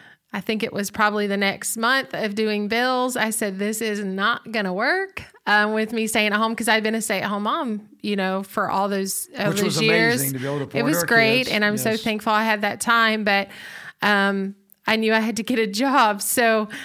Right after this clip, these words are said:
Speaker 1: uh, full-time ministry, starting out, definitely does not, does not pay that six-figure income. Uh, so don't be
Speaker 2: Still doesn't.
Speaker 1: expecting the glam.
Speaker 2: <laughs>
Speaker 1: No, it still doesn't. Do not be expecting a,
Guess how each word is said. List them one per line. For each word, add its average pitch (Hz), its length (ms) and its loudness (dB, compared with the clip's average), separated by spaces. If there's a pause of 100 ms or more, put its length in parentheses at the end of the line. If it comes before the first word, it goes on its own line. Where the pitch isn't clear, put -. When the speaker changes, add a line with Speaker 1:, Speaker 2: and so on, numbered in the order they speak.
(260)
Speaker 1:
uh, 202 280 4
full-time 247 420 2
ministry, 262 800 0
starting 233 400 0
out, 233 220 2 (480)
definitely 233 600 0
does 240 240 -2
not, 254 520 0 (240)
does 240 200 -2
not 240 300 2
pay 247 320 0
that 233 260 0
six-figure 247 640 -2
income. 240 640 -2 (500)
Uh, 214 200 2
so 226 200 0
don't 220 260 0
be 240 140 0
Speaker 2:
Still 165 140 0
doesn't. 139 180 0
Speaker 1:
expecting 247 720 0
the 226 100 0
glam. 233 640 2
Speaker 2:
<laughs> - 40 -8
Speaker 1:
No, 269 160 2
it 247 100 0
still 240 200 -2
doesn't. 208 360 0
Do 233 140 -2
not 240 280 4
be 247 120 2
expecting 240 680 0
a, 214 680 2